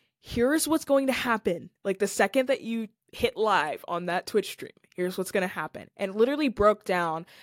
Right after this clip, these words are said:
how companies would approach me, how people would approach me, how, like, white groups would approach me and try to, to, like, take advantage of the fact that I'm a person of color for their casts or for their games or whatever,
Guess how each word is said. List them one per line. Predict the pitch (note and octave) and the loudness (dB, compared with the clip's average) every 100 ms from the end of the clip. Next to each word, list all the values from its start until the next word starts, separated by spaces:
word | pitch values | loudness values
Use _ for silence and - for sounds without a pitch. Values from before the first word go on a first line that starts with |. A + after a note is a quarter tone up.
| - | -6
how | - F#3 | 2 2
companies | - G#3+ G#3 G#3+ G#3+ G#3+ | 4 -2 0 0 0 2
would | A3 | 0
approach | - A3 E3+ - | 2 -2 -2 -10
me, | D3+ - - _ | -14 -14 -20 _
how | - G3+ | -2 -2
people | - D#4+ D#4 C#4 A3 | 2 2 2 2 0
would | F3+ | 0
approach | D#3 D#3 - D#3 | -2 -6 -8 -10
me, | C3 - - - | -14 -16 -20 -18
how, | - G#3 | -2 2
like, | G#3 F#3+ - _ | 4 2 -2 _
white | F#3+ A#3+ - | -2 -2 -2
groups | - F3+ - - | -6 -6 -6 -6
would | F3+ | -2
approach | E3 - D#3 - | -2 -2 -4 -4
me | F3 D#3+ | -8 -6
and | F#3 F3+ | -6 -6
try | - F3+ F3 | -2 -2 -2
to, | - F3 D#3 - _ _ _ _ _ | -6 -8 -8 -12 _ _ _ _ _
to, | D3 | -4
like, | D#3+ F#3 - - | -2 -2 -4 0
take | G#3 G#3 | 2 2
advantage | F#3 F#3 F#3+ F3 | 2 4 2 0
of | F3+ | -2
the | F3+ | -2
fact | E3+ E3+ | -2 -4
that | F3+ | -4
I'm | D#3+ E3 | -4 -6
a | |
person | - F3+ F#3+ | -2 -2 -4
of | E3+ | -6
color | F3+ C#3+ | -4 -4
for | - D#3+ | -4 -6
their | D#3 | -6
casts | - G3+ C#3 - - - | -4 -2 -2 -2 -8 -6
or | G3+ F3 | -2 -4
for | E3+ E3+ D#3+ - - - | -4 -6 -6 -8 -16 -2
their | G3+ | -2
games | G3 A3 G3 F3 | 2 2 2 -2
or | - | -6
whatever, | F3+ - G3 F3 D3 | -6 -4 -2 -2 -4